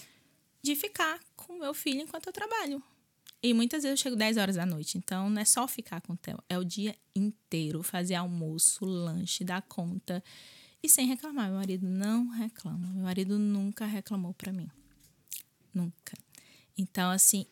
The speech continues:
isso é que, como as pessoas sempre falam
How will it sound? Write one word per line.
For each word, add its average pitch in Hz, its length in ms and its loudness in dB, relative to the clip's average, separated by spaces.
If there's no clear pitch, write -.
isso 285 720 12
é 185 100 6
que, 220 520 0
como - 120 -2
as 202 80 2
pessoas 214 240 8
sempre 240 180 2
falam 175 280 -2